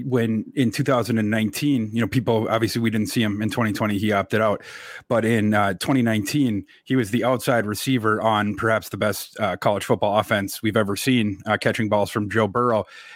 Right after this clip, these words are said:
And Ja'Marr Chase was better than the slot receiver on that team, who happened to be Justin Jefferson, who happened to just have the best receiving season of any rookie in, I mean, N F L history, maybe.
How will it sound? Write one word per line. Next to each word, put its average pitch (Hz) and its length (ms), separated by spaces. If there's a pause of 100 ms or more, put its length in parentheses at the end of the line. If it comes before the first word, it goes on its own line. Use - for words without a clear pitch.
(120)
And 110 240
Ja'Marr 117 340
Chase 151 480
was 107 240
better 127 320
than 104 380
the 101 300
slot 143 280
receiver 101 400
on 101 120
that 101 180
team, 117 220
who 107 100
happened 104 220
to 101 40
be 101 100
Justin 110 380
Jefferson, 110 440
who 107 100
happened 107 240
to 101 60
just 101 220
have 101 180
the 104 80
best 101 280
receiving 107 600
season 107 340
of 101 100
any 104 200 (100)
rookie 107 380
in, 95 160 (840)
I 117 40
mean, 101 240
N 107 120
F 98 100
L 104 80
history, 113 320
maybe. 110 340